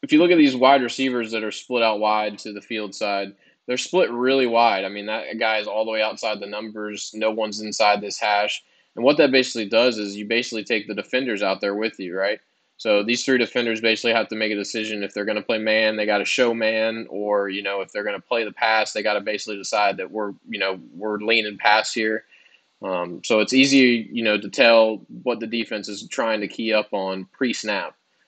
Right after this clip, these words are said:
It kinda makes it easier to make a read on what they're, what they're doing. Okay. Um, so I'm gonna let this play out a little bit. I wanna show you kinda how it's blocked a little bit too. So if you look at this tight end and how he breaks out wide,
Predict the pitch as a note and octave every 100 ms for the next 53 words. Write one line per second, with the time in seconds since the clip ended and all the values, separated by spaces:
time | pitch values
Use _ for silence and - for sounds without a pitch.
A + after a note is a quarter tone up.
0 | _ _ A#2+ G#2+ G#2 G2 G#2+ G#2 G2+ F#2+
1 | F#2+ F#2+ G2 G2+ G2 F#2+ F2+ F#2 G2 F#2+
2 | F#2 F#2 - G#2+ F#2 F#2 F2+ F#2+ F#2 F2+
3 | - _ _ _ _ _ - G2 F#2 -
4 | _ _ _ _ G#2+ G#2+ G2+ G2+ - A2+
5 | A2+ A2+ A2+ G#2+ G#2 - A2+ A2 G#2+ G#2+
6 | G#2+ G#2+ - _ - G#2+ G#2+ G#2 A2 G#2+
7 | G#2+ A2 - A#2 A2 - A#2 A2 A2 G2+
8 | F#2+ G#2 G#2+ G#2 A#2 - A2+ A2+ A2 A2
9 | - A#2 A#2+ B2+ _ _ _ _ A#2+ A#2
10 | A2+ B2+ C#3 D3 C3 A#2 - C3 B2 A#2
11 | A#2+ A2+ G#2+ A#2 A2 A2+ G#2 A2 A2 G2+
12 | A2+ G2+ G#2 G#2 G2+ F#2+ F#2+